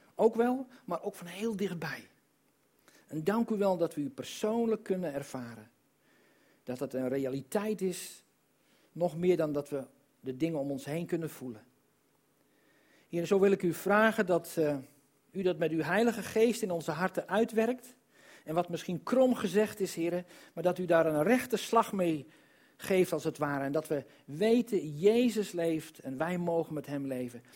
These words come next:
Heer, dat Pasen voor ons iets persoonlijks wordt in ons eigen hart.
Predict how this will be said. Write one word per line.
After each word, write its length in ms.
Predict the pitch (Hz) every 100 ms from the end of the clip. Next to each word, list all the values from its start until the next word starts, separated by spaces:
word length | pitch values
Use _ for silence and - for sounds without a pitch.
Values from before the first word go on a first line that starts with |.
| -
Heer, 160 | - 180
dat 300 | 170 - -
Pasen 480 | 262 269 294 - 240
voor 200 | 226 214
ons 260 | 208 214
iets 220 | 175 180 -
persoonlijks 800 | 147 - - - 233 220 185 -
wordt 280 | 143 -
in 160 | 123 131
ons 180 | 135 - _ -
eigen 340 | 175 170 151
hart. 300 | 139 -